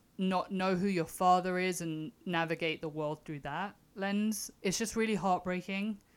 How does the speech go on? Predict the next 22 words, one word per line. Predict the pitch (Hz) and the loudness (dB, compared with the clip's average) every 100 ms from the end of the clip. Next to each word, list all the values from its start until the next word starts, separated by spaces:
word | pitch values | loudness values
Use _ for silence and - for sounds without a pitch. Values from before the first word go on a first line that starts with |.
| _ 202 | _ 0
And | 185 | 2
me | 196 220 | 4 2
being | 226 208 175 | 4 2 2
me, | 175 185 196 - | -2 -4 -8 -2
like, | 165 165 - | -2 -2 -4
I'm | 180 180 180 | -2 0 0
an | |
emotional | 170 170 - 170 | 0 -2 -2 -6
self-flagellator, | - 160 - 160 160 175 175 190 | -2 -4 -2 -2 0 -2 0 0
like, | 180 151 | 2 0
this | 165 156 | -2 -6
was | 165 | -6
perfect. | - 156 - - - | -6 -8 -10 -16 -2
So | 196 175 | 4 6
I | 185 | 6
just, | 202 202 | 4 0
like, | 208 - _ - | 0 -2 _ -18
cried | - 180 165 165 | 2 6 6 4
through | 156 156 | -4 -4
most | 139 - 175 | -6 -8 -10
of | 165 | -2
this. | 196 214 - | -2 -2 -8